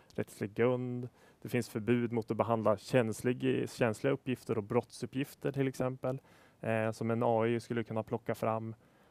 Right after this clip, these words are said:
Och sen finns det särskilda regler för så kallat automatiserat beslutsfattande, eh, som kan komma i spel beroende på hur man använder A I då.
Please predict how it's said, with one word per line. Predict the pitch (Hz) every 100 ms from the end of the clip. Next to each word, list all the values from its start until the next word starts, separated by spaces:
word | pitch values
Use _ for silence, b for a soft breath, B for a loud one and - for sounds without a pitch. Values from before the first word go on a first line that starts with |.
| b
Och | -
sen | 120 110
finns | 131 117
det | 113
särskilda | 135 107 104 147 123 110
regler | 104 104 104 101
för | - 104 101
så | 101 - 113
kallat | 104 - - _
automatiserat | 117 - 107 104 113 - 113 107 101 -
beslutsfattande, | 110 120 107 - 135 - 113 - 117 - b b b
eh, | - 101 95 90 95 -
som | 113
kan | 113 104
komma | 110 101
i | 101
spel | - 101 -
beroende | 151 147 120 107 104
på | 110 101
hur | 104
man | 101 98
använder | 101 104 113 - 120
A | 117 -
I |
då. | -